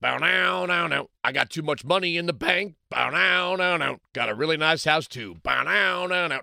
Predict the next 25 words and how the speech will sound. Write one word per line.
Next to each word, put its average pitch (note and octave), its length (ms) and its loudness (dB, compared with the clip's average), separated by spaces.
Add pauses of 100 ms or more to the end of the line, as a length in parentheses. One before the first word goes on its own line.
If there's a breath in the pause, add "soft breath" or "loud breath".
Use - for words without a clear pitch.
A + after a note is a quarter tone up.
Driving B2+ 360 -2
a B2 40 -2
brand D3 320 2
new D3+ 140 0
car. F3 400 2
Bow A2+ 300 -2
now, F3+ 400 0
now, F3+ 200 -2
now. C#3+ 160 -2 (240 soft breath)
My D#3 140 4
wife F#3 340 0
is F#3+ 140 -2
happy F#3+ 280 0
too. D#3 320 0
Da, F3+ 140 0
da, C#4+ 440 -2
da, D4+ 80 -8 (100)
da, C4 280 0 (100)
da. A3+ 100 -12 (120)
<laughs> - 120 -20
Right? - 680 -12
Part B3+ 240 2
of C4 80 -4
the G3 80 0
blues. E3+ 680 -2